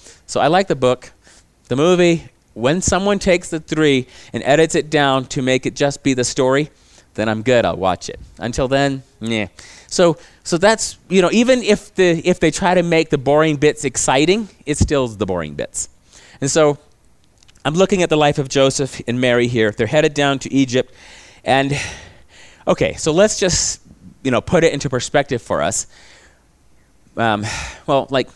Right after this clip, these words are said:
Ralph and Laurie, you guys just moved, and you went somewhere else, and then you came back. And you say, "Oh, yeah, that was a walk in the park. I'd do that again any day." No, you don't say that. Why not?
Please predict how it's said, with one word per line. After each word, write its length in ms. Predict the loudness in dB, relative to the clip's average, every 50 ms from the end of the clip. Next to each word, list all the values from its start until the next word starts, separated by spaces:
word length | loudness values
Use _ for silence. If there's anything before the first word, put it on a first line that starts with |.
| _ _ _ _ -8 -4
Ralph 240 | -2 -2 -2 -2
and 60 | -2 -2
Laurie, 160 | 0 0 0
you 180 | -2 -4 -4
guys 180 | -4 -4 -4 -4
just 240 | -4 -4 -4 -4 -4
moved, 500 | -2 0 0 2 2 0 -2 -6 -8 -8
and 80 | -6
you 140 | -4 -2 -2
went 240 | -2 -2 -4 -4 -6
somewhere 320 | -4 -2 0 0 0 0
else, 260 | 2 2 0 0 0 -4
and 120 | -4 -4
then 100 | -2 -2
you 100 | -2 -4
came 220 | -4 -4 -4 -4
back. 400 | -2 0 0 0 -2 -4 -8 -16 -20 _ -20 -20 -20 -20 -20 -20 -20 -12 -6
And 220 | -4 -2 -2 0
you 80 | 0 -2
say, 300 | 0 2 2 2 2 0 -2 -6 -4 0
"Oh, 100 | 2 4
yeah, 160 | 4 4 4
that 140 | 4 2 2
was 120 | 2 0
a 80 | 0 2
walk 200 | 2 0 0 0
in 60 | -2
the 80 | -4 -2
park. 260 | 0 0 0 0 -2
I'd 80 | -4
do 100 | -4 -2
that 140 | -2 -2 -2
again 380 | -2 0 0 0 0 -2 -6 -10 -6
any 160 | -4 -4 -4
day." 380 | -2 -2 -2 -2 -4 -6 -12 _ -20 -20 -20 _ -4
No, 340 | -2 0 0 0 -2 -2 -4
you 120 | -2 -2 -2
don't 160 | -2 -2 -4
say 200 | -4 -2 -2 -2
that. 240 | -2 -4 -6 -6 -10 -20 -20 -20 -20 -20 -20 _ _ _ _ _
Why 200 | 0 2 4 4
not? 400 | 4 4 2 2 2 0 -2 -6